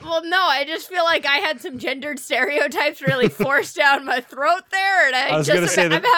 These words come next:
Speaker 1: having a realization moment, and I don't like it.
Speaker 2: <laughs> I was gonna say that the patriarchy really got us here.
Speaker 1: <laughs> And I was like, "Well," and then I'm like, "Well, what did I do with, like, my Polly Pockets and stuff?"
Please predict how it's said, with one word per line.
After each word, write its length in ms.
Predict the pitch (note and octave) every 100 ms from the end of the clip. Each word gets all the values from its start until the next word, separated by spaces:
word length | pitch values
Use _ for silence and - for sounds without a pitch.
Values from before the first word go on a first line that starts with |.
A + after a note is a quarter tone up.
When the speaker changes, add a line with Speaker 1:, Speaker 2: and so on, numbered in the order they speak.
| F4
Speaker 1:
having 120 | F4+
a 100 | D#4+
realization 840 | D4+ D#4+ D#4+ D4 C#4 C#4+ - E4 D#4
moment, 320 | F4 F#4 F#4+
and 140 | D#4
I 120 | A#3+ A#3
don't 440 | - C#4+ D4 D#4
like 360 | A#3+ F#3 G3 G#3
it. 240 | C4 C4+
Speaker 2:
<laughs> 520 | - B4+ - - - F#3+
I 20 |
was 120 | D#3+
gonna 100 | G#3
say 140 | D3+ F3
that 180 | D#3+ D3 - D#3
the 60 |
patriarchy 640 | C#3 F#3+ F#3+ F3 D#3 -
really 240 | C#3 C#3 C3+
got 260 | C3 B2
us 180 | C3+ -
here. 360 | C#3+ B2+ D3+ - - - - - - - - _ - F4
Speaker 1:
<laughs> 20 | F#4 F#4 D#4 D4 B3 D4+ B3+ - - -
And 1300 | C4+ B3 A#3 - - G3 - G3 - - - - D4+
I 100 | D#4
was 100 | D4+
like, 240 | G4 C#4+ C#4
"Well," 300 | D#4+ D#4+ D#4
and 120 | D4+
then 100 | E4+
I'm 120 | F4
like, 180 | E4+ E4
"Well, 180 | E4+ E4+
what 120 | F4
did 100 | C5
I 120 | B4+ A#4+
do 120 | F4+
with, 120 | F4+ G#4+
like, 200 | F4+ F4
my 140 | F4+ E4+
Polly 340 | - C#4 D4+
Pockets 540 | - C#4 D4+ A4+ G#4+ C#4+
and 180 | A#3+
stuff?" 600 | - - B3 G#3+ A3 -